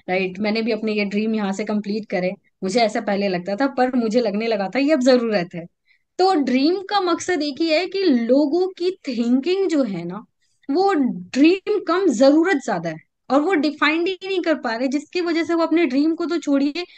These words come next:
वो अपनी जरूरतों को पूरी नहीं कर पा रहे। तो मेरे हिसाब से dream ये है कि आपके पास already कुछ है, but उससे extra आपको करना है।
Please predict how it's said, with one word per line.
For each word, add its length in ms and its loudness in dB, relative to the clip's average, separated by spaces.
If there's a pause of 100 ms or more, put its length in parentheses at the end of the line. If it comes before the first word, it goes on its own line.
(160)
वो 60 -4
अपनी 160 6
जरूरतों 520 4
को 80 0
पूरी 260 -2
नहीं 140 0
कर 160 -6
पा 140 -16
रहे। 160 -18 (720)
तो 80 0
मेरे 560 6
हिसाब 300 0
से 200 -6
dream 320 0
ये 160 2
है 200 0
कि 100 -6
आपके 400 -4
पास 240 -2
already 560 2
कुछ 220 -4
है, 240 0
but 220 -2
उससे 240 -2
extra 400 -2
आपको 220 -4
करना 300 -4
है। 60 -16